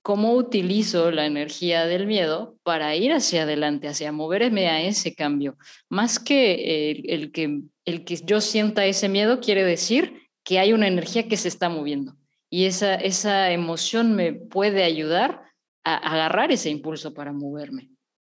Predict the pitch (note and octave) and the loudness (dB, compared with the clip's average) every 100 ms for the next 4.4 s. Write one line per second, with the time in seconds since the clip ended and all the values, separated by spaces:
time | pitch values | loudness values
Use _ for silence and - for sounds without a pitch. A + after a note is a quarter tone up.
0 | _ _ _ _ C#3+ - E3 - D#3 - | _ _ _ _ -12 -8 -6 -6 -6 -2
1 | F#3 E3+ E3 D3+ D#3+ E3+ F3+ G#3+ A#3 F#3+ | 0 2 0 0 -4 -4 -4 -4 -4 -2
2 | E3+ D3 D3+ F3+ D#3 D3 D3 C#3+ C#3+ C#3 | -2 -2 -4 -8 -6 -6 -6 -8 -8 -8
3 | C#3 C#3+ C#3+ D#3+ B3 F#3 D#3 D3 C#3 C3 | -8 -12 -12 -10 -8 -8 -10 -8 -8 -8
4 | D3 B3 B3+ | -6 -4 -6